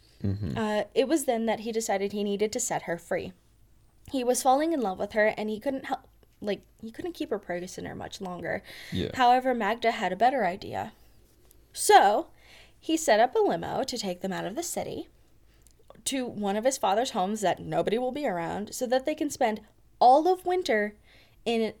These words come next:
Speaker 2: essentially a winter wonderland.
Speaker 1: Mm-hmm.
Speaker 2: And Linda was so happy 'cause she'd never seen real snow before.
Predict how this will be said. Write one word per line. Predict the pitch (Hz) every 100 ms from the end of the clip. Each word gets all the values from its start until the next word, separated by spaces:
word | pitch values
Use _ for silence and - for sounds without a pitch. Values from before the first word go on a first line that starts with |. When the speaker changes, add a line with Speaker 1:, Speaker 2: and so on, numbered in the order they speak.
| -
Speaker 2:
essentially | 147 - 226 294 349 349 -
a |
winter | 180 165 196 214
wonderland. | 196 185 175 170 175 180 202 - _ -
Speaker 1:
Mm-hmm. | 107 104 90 67 -
Speaker 2:
And | 214
Linda | 202 202 202
was | 196 170 -
so | - 214 220
happy | 220 202 202 185
'cause | 196 170
she'd | - 165 160
never | 151 165 170
seen | 175 - 190 190
real | 185 165 -
snow | - -
before. | - - - -